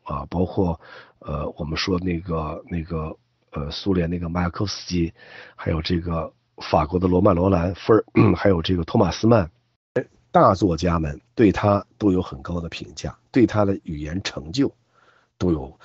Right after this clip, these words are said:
相当高的这个，这个认可，啊，所以呢，就是我觉得这个，呃，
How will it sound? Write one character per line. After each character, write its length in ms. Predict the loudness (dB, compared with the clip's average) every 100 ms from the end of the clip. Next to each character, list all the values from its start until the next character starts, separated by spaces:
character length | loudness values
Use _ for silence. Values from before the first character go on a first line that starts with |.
| -20
相 340 | -8 0 2 4
当 200 | 2 0
高 240 | 0 -2
的 100 | -4
这 160 | -10 -12
个， 400 | -12 -16 -16 -18 -14
这 140 | -12
个 320 | -12 -16 -18 _ _ _ _
认 240 | 2 4 4
可， 220 | -4 -12 -16 _ _ _ _ _
啊， 180 | -12 -10
所 160 | -4 2
以 120 | 4
呢， 100 | 4
就 160 | 2 -2
是 260 | 0 -4 -6 _ -20 _ _ _ _
我 180 | 0 2
觉 160 | 2 4
得 100 | 6
这 200 | 6 4
个， 360 | 2 0 -4 _ -12
呃， 380 | -8 -6 -8